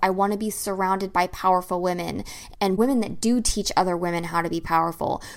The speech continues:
women that lift each other up, women that get into politics, can help change policy, that help redesign the incredibly broken system.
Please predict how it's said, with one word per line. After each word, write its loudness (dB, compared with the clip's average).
women 6
that 0
lift 0
each 0
other 2
up, 6
women 4
that -2
get 4
into 2
politics, 2
can -4
help 0
change 2
policy, 6
that 0
help 4
redesign 4
the -2
incredibly -2
broken 0
system. -2